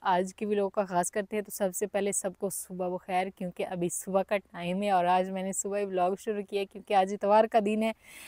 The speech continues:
बच्चे जो है उन्होंने स्कूल नहीं जाना, इसलिए मैं भी थोड़ी सी जो है ना, आ, क्या है, रिलैक्स ईजी <laughs> चल फिर रही हूँ।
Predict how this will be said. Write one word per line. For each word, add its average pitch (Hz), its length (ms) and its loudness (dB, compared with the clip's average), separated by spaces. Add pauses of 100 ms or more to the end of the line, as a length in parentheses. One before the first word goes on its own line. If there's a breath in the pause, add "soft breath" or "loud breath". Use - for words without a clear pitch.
(280 loud breath)
बच्चे 226 320 10
जो 254 160 10
है 247 140 8
उन्होंने 233 300 4
स्कूल 208 340 0
नहीं 226 140 2
जाना, 208 240 4
इसलिए 214 280 -2
मैं 185 200 -2
भी 202 80 -6
थोड़ी 190 240 -2
सी 190 240 -4
जो 196 60 2
है 190 100 4
ना, 196 200 -4
आ, 175 720 -4
क्या 190 140 -2
है, 180 300 2 (380)
रिलैक्स 196 420 4 (540)
ईजी 214 380 2 (160)
<laughs> 190 500 -2
चल 190 200 8
फिर 190 200 0
रही 185 260 -2
हूँ। 214 80 -6